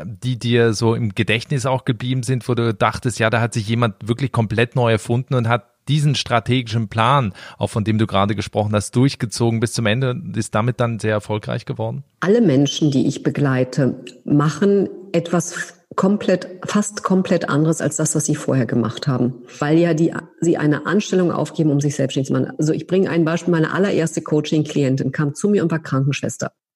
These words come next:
Speaker 2: und hatte den großen Traum, dass sie gerne Wandmalerei machen wollte, weil sie unglaublich gerne malte. Hat auch schön gemalt.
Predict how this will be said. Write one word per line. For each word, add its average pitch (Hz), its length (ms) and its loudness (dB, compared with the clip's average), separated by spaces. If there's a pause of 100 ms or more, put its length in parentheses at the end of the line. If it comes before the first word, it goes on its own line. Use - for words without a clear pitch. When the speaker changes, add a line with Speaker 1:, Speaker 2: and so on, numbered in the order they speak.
(140)
Speaker 2:
und 147 180 0
hatte 196 160 0
den 170 160 4
großen 170 360 0
Traum, 147 340 0
dass 147 160 -2
sie 147 100 -4
gerne 151 420 0
Wandmalerei 143 760 0
machen 180 320 0
wollte, 196 520 0
weil 156 320 0
sie 180 160 0
unglaublich 185 600 0
gerne 151 280 0
malte. 127 340 0 (200)
Hat 240 120 -2
auch 208 120 0
schön 202 280 2
gemalt. 170 560 2